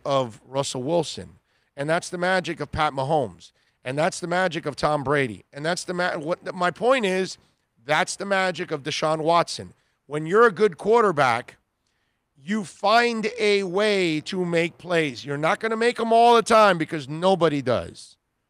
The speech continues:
But you gotta do it moments that you're gonna convince us you're the guy.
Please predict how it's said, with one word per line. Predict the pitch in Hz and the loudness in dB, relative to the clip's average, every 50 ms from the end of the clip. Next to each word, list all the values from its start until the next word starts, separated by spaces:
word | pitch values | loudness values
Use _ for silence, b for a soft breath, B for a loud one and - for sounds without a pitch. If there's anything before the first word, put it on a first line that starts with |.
| _ _ _ _ _ _ _ _ _ _ _ _ _ _ _ _ _ _ _ _ _ _ _ _ _ _ _ | _ _ _ _ _ _ _ _ _ _ _ _ _ _ _ _ _ _ _ _ _ _ _ _ _ _ _
But | - 135 - - - | -12 -10 -8 -8 -10
you | 135 | -10
gotta | 110 - - 175 165 180 190 185 175 | -10 -4 0 2 4 4 4 2 0
do | 143 127 190 185 180 | -4 -6 -2 -2 -2
it | 175 | -2
moments | 165 160 170 180 190 175 160 151 143 - - - | 0 0 2 2 2 2 0 -4 -4 -4 -8 -6
that | 151 147 | -6 -8
you're | 147 147 156 143 | -6 -4 -6 -4
gonna | 127 151 147 135 | -4 -4 -4 -6
convince | - - 143 131 120 147 180 180 170 - | -8 -10 -12 -8 -4 -4 -4 -2 -2 -6
us | 151 143 - - | -8 -6 -8 -6
you're | 120 127 135 135 | -4 -4 -4 -4
the | 123 135 | -4 -4
guy. | 117 143 147 147 123 - - | -2 0 0 0 -2 -4 -8